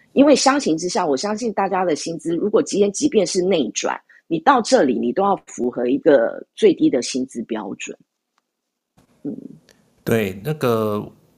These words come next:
Speaker 2: 呃，像你刚才有讲到一个什么E B one、E B two嘛，这个也是算是
Speaker 1: 这个的话叫做移民签证，我们刚刚讲的是工作签证，所以工作签证的话是有年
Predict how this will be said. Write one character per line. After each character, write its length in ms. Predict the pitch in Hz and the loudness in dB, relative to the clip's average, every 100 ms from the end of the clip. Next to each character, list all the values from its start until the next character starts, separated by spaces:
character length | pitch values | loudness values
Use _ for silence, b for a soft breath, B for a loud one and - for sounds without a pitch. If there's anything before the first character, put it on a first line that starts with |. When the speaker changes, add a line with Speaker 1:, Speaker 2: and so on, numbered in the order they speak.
| - | -4
Speaker 2:
呃， 300 | 123 113 107 | 0 2 2
像 400 | 104 202 175 123 - - _ _ - | 2 4 4 2 -2 -14 _ _ -4
你 140 | 110 | 0
刚 120 | 147 | 2
才 120 | 139 113 | 2 2
有 80 | |
讲 160 | 110 92 | 0 0
到 160 | 104 98 | 0 0
一 40 | |
个 140 | 98 | -2
什 120 | 92 90 | -4 -4
么 100 | - | -4
E 180 | 120 | -6
B 200 | 117 107 | -4 -2
one、 180 | 110 98 | 0 -2
E 80 | 92 | -2
B 120 | 95 | -8
two 180 | 90 95 | -10 -8
嘛， 260 | 92 - - _ _ | -8 -10 -14 _ _
这 80 | - | -4
个 120 | 123 | 0
也 100 | 90 | 0
是 180 | 87 101 | -2 -8
算 220 | 92 101 92 | -4 -4 -4
是 320 | - 90 87 - _ _ _ _ _ b b - | -6 -10 -10 -14 _ _ _ _ _ b b 2
Speaker 1:
这 140 | 370 | 6
个 100 | 277 | 6
的 120 | 208 | 4
话 180 | 202 233 | 0 -4
叫 160 | 247 226 | -4 -4
做 160 | 226 - | -6 -6
移 120 | 160 | -8
民 240 | 160 143 | -6 -6
签 320 | 151 - 156 156 | -8 -8 -10 -4
证， 300 | 165 127 - b b | -2 -2 -6 b b
我 100 | 180 | 2
们 120 | 226 | 4
刚 120 | 311 | 0
刚 140 | 330 330 | -2 -4
讲 180 | - 127 | -4 -6
的 80 | |
是 140 | 151 208 | -4 0
工 220 | 180 190 | 0 2
作 200 | 190 151 | 2 2
签 300 | 135 147 143 | 2 0 0
证， 260 | 170 131 - | 0 -2 -2
所 160 | 330 | 0
以 60 | 285 | 0
工 180 | 285 311 | 2 2
作 160 | 294 | 2
签 200 | 208 247 | 2 0
证 120 | 254 | 0
的 60 | 233 | 0
话 160 | 226 208 | 0 0
是 140 | 220 | 0
有 120 | 117 | 0
年 220 | 101 90 | -2 -14